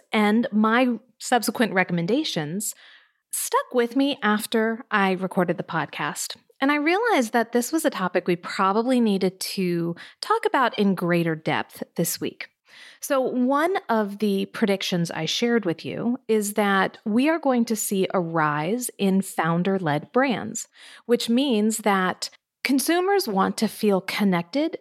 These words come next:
to the people behind the brand. And this is such a golden opportunity for most of us who are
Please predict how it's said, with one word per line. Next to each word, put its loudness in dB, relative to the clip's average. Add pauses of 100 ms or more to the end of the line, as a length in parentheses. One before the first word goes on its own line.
(120)
to -2
the 0
people -2
behind 2
the -2
brand. -8 (580)
And 2
this -2
is 0
such 0
a 2
golden 2
opportunity 0
for 2
most 2
of 0
us -2
who 2
are 0